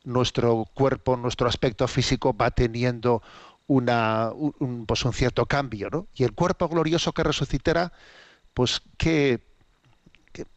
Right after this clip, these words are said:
qué apariencia tendrá? Pues no lo sabemos, ¿eh? Esa es una, esa es una primera aproximación a esa, a esa respuesta, ¿eh? Pero yo creo que hay otra que es más importante, más importante que esta, que es que también hay una pedagogía,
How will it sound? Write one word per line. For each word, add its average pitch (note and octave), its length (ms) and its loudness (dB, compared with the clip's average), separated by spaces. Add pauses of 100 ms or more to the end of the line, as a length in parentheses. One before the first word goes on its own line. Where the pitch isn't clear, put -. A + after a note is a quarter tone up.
(120)
qué C#3 520 2
apariencia C3 760 0
tendrá? A2 300 0
Pues G#2+ 180 -6
no D#3 100 0
lo C#3+ 100 2
sabemos, F2+ 560 -4 (180)
¿eh? D3+ 80 -6 (160)
Esa A#2+ 220 -4
es A2+ 100 -2
una, A2 540 -4 (500)
esa - 140 -2
es A2+ 100 -2
una A#2+ 160 2
primera C3 420 0
aproximación B2 880 0
a A2+ 60 2
esa, A2+ 380 0 (480)
a B2+ 100 2
esa A2+ 220 2
respuesta, - 640 -4
¿eh? F3+ 120 -2 (680)
Pero D3 180 4
yo G3 160 2
creo G3+ 200 2
que F3 100 -2
hay D#3 140 2
otra D#3+ 200 0
que C#3+ 140 -2
es - 240 -2
más C#3 320 -2
importante, C#3 760 -2 (840)
más A#2+ 260 0
importante A2+ 560 0
que - 120 -6
esta, - 300 -6 (560)
que C#3+ 100 2
es D3 120 0
que E3 120 0
también D3 320 2
hay D3 140 0
una D3+ 220 2
pedagogía, A2+ 1160 -2